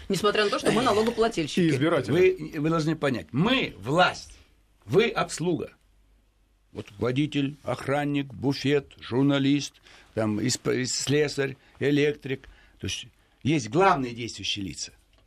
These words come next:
Speaker 3: А вы обслуживаете.
Speaker 1: А власть, она для чего?
Speaker 3: Вы говорите то, что я говорю. Вот и всё. Вы сами не можете
Speaker 2: А не
Speaker 3: говорить.
Speaker 2: наоборот должно быть?
Speaker 3: <clears throat> Что?
Speaker 2: А,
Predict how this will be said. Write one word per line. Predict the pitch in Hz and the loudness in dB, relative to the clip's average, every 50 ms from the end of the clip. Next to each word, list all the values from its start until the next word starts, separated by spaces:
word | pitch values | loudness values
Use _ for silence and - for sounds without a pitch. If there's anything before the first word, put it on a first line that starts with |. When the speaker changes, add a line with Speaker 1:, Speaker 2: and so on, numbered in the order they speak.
| _ _ _ _ | _ _ _ _
Speaker 3:
А | - 92 117 | -6 -2 0
вы | 165 226 | 0 0
обслуживаете. | 254 233 - - 190 196 180 165 - | 0 -2 -6 -6 -4 -4 -2 0 2
Speaker 1:
А | 165 196 | 2 2
власть, | 202 190 - - | 2 2 0 -4
она | 185 175 170 | -4 -4 -4
для | 160 - 175 165 | -2 -2 -4 -4
чего? | - - 175 175 175 180 - - - - - | -2 -2 0 0 -2 -2 -4 -12 -14 -8 -4
Speaker 3:
Вы | - 185 269 277 | 0 2 2 2
говорите | 202 220 226 220 220 214 - - | 2 2 4 4 2 2 0 -8
то, | - - 262 254 | -2 0 0 0
что | - - 190 | 0 0 0
я | 185 180 196 175 139 | 4 6 6 6 6
говорю. | 120 117 104 101 95 82 58 - _ _ _ _ _ _ _ _ _ _ _ _ _ _ _ - | 2 -4 -8 -8 -8 -12 -14 -20 _ _ _ _ _ _ _ _ _ _ _ _ _ _ _ -4
Вот | 135 170 170 | -2 -2 -2
и | 180 | -2
всё. | 156 - - 117 - - - _ _ _ _ _ _ _ - | -6 -4 -4 -4 -6 -8 -10 _ _ _ _ _ _ _ -4
Вы | 123 175 180 147 | -2 0 0 0
сами | - - 202 202 196 180 | 2 2 2 2 2 0
не | 156 165 175 | -2 -2 -2
можете | 175 147 120 120 | -2 0 0 0
Speaker 2:
А | 131 | 0
не | 143 | 0
Speaker 3:
говорить. | 151 151 143 - - | 2 2 2 2 2
Speaker 2:
наоборот | 135 151 190 214 214 - - 139 135 113 | 2 2 2 0 -2 -4 -4 -4 -2 0
должно | 131 127 113 127 120 | 0 0 0 0 0
быть? | 110 104 98 - - - - | 2 0 -2 -4 -6 -14 -16
Speaker 3:
<clears throat> | - - | -12 -6
Что? | - - - 151 120 90 - - _ _ - | -6 -2 0 0 -2 -2 -6 -12 _ _ -4
Speaker 2:
А, | 117 107 104 104 107 107 107 | -4 -2 0 0 0 0 -2